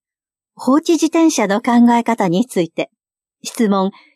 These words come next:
長時間と短時間放置を区別するなど、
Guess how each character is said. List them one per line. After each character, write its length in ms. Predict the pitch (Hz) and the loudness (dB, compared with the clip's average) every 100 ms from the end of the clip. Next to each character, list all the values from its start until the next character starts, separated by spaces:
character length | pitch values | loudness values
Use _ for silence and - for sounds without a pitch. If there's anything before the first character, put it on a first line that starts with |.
| _ - | _ -4
長 240 | 254 320 | 2 2
時 140 | 370 | 2
間 220 | 370 311 214 | 0 2 2
と 220 | 175 170 | 0 0
短 240 | 214 254 | 2 2
時 120 | 247 | 2
間 220 | 254 254 240 | 2 0 2
放 140 | 262 | 0
置 260 | 233 - 185 | -2 0 0
を 80 | |
区 160 | 226 285 | 2 0
別 260 | 285 247 233 | 0 0 -2
す 140 | 220 | -2
る 120 | 226 | 0
な 160 | 214 202 | 0 0
ど、 180 | 185 | 0